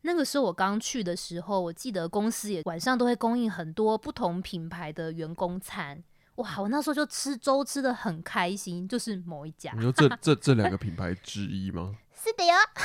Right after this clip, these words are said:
Speaker 2: 哦。
Speaker 1: <laughs> 我就吃得很开心，但是我发现，哎，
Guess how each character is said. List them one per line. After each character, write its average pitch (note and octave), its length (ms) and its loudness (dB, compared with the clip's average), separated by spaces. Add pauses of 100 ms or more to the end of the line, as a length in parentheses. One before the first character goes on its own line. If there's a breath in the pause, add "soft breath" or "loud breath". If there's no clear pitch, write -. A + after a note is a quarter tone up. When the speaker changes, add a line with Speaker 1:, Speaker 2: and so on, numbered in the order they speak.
(220)
Speaker 2:
哦。 D4+ 1000 12
Speaker 1:
<laughs> - 20 0
我 A#3+ 80 6
就 E4+ 80 8
吃 - 200 2
得 E4+ 60 6
很 A3+ 180 0
开 B3+ 200 0
心， C#4+ 120 2
但 D#4+ 140 4
是 D#4+ 80 2
我 G#3+ 120 4
发 B3 200 0
现， C4 160 -2
哎， C4 220 -4